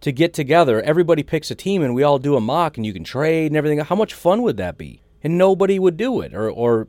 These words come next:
you know, some people would hint that they're working on it, but it's a lot of work, whatever. Well, yesterday, the day in which I'm supposed to get my computer, so the timing could not have been any better, I have somebody reach out at, like, five o'clock in the morning, like, "Hey, uh, I just joined your group,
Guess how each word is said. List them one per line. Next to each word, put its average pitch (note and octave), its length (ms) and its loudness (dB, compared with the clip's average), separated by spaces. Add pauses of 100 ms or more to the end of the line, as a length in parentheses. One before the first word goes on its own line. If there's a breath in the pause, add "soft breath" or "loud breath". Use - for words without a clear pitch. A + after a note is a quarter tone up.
you C3+ 120 -8
know, G#2 80 -4
some - 180 -4
people A#2+ 180 -8
would A2+ 120 -2
hint C3 240 -4
that G#2+ 160 -6
they're G2+ 120 -6
working B2 400 -2
on F#2 140 -6
it, G#2 80 -10
but A#2+ 80 -6
it's - 120 -12
a A2+ 40 -8
lot A#2 160 -2
of G2+ 80 -4
work, A2+ 220 -2
whatever. A#2+ 400 -2 (580 soft breath)
Well, D3+ 180 6
yesterday, C3+ 800 2 (380)
the C3+ 140 -2
day E3+ 220 6
in E3+ 120 2
which D#3 160 2
I'm D3 100 0
supposed D#3 360 -2
to C#3+ 80 -8
get C#3 120 2
my B2+ 140 0
computer, A2+ 480 -4
so - 100 -12
the A#2+ 120 -4
timing D3 300 -4
could C#3 120 -6
not C3 200 -2
have C3+ 100 -4
been B2+ 120 -2
any B2 160 -2
better, G2 340 -4
I B2 120 -4
have C3 140 -2
somebody D3 260 -4
reach B2 260 -6
out A2+ 200 0
at, G#2+ 80 -2
like, G#2 160 -4
five C3+ 300 -2
o'clock C3+ 340 -2
in B2 80 -4
the A2+ 40 -4
morning, A2 460 -2 (420 soft breath)
like, B2 140 -4
"Hey, D#3 300 4
uh, C#3 100 6
I C3+ 100 6
just C#3 200 -4
joined D3 260 0
your B2 100 -2
group, D3 460 0